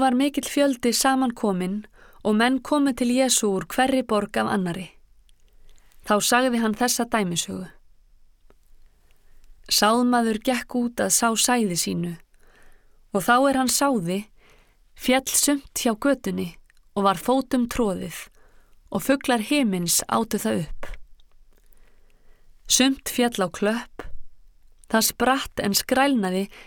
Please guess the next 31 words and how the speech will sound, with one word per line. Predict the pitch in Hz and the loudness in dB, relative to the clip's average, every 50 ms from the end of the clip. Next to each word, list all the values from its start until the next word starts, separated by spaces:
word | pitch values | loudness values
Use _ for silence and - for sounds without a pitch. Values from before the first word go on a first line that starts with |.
| - - - | -16 -6 -4
af | - 214 | -2 0
því | - 226 214 | 0 0 0
að | 220 | 0
það | 214 208 | 0 0
hafði | 240 269 262 262 240 | 0 0 0 0 0
ekki | 240 262 254 | 0 0 0
raka. | 277 285 277 - - - - 185 - - - - - - _ _ _ - - - - - - _ - - - - - | 0 0 -2 -2 -4 -8 -10 -10 -12 -16 -20 -20 -20 -20 _ _ _ -20 -20 -20 -20 -20 -20 _ -20 -20 -12 -6 -2
Og | 202 - | 0 2
sumt | - 277 302 311 - - | 2 2 2 0 -2 -6
féll | - - 269 262 262 - - 240 | -2 0 0 0 0 0 0 0
meðal | 233 226 220 208 214 | 2 2 0 -2 -2
þyrna | - - 277 277 240 233 - - - 160 - - _ _ _ - - - - - - - - - - | -2 0 0 0 -2 -4 -6 -8 -8 -8 -8 -10 _ _ _ -20 -20 -20 -20 -20 -20 -20 -20 -10 -6
og | - 190 - | -6 -4 -2
þyrnarnir | - 226 233 247 277 - - 254 240 - 208 196 180 | 0 2 2 2 0 0 0 -2 0 0 -2 -2 -2
spruttu | - - - 254 269 254 240 - - 220 | -2 -2 0 0 0 0 -2 -2 -2 -2
einnig | - 214 - - 196 202 202 - - - - | -2 -2 -4 -4 -4 -4 -4 -6 -8 -8 -6
og | - 233 240 | -6 -4 -2
kæfðu | - 226 208 180 175 175 170 190 | 0 0 0 0 -2 -4 -6 -8
það. | 185 - - - - _ _ _ _ - - _ _ _ _ - - - - - - - - - - - _ - - | -10 -10 -12 -20 -20 _ _ _ _ -20 -20 _ _ _ _ -20 -20 -20 -20 -20 -20 -20 -20 -20 -20 -20 _ -4 0
En | 208 208 185 | 0 2 2
sumt | - - 269 285 285 - - | 2 2 2 2 0 -2 -8
féll | - - 240 226 233 240 - - | -6 -2 0 0 0 0 -4 -4
í | - - 202 | -4 -4 -2
góða | - - 233 254 262 240 233 220 | 0 0 2 2 2 2 0 0
jörð, | 202 175 170 165 - - - - - - - - - - - - - - - - - - | 0 -2 -2 -4 -8 -10 -12 -12 -16 -20 -20 -20 -20 -20 -20 -20 -20 -20 -20 -20 -6 -2
óx | - 240 254 - - - - | 0 0 0 2 0 0 0
upp | 220 214 214 214 - - - - - - - - - - - - - - - | 0 -2 -4 -4 -8 -12 -12 -12 -12 -12 -14 -16 -20 -20 -20 -20 -10 -6 -4
og | 233 214 | 0 2
bar | 254 247 - 208 | 2 2 0 0
hundraðfaldan | - 269 269 262 - 254 233 220 - 220 202 190 - - 190 190 208 - | 0 0 0 0 0 0 -2 0 0 -2 -2 -2 -2 -2 -4 -2 -2 -2
ávöxt. | 214 196 180 170 185 170 - - - - - - - - | -2 -2 -2 -4 -8 -8 -6 -6 -6 -6 -6 -12 -18 -20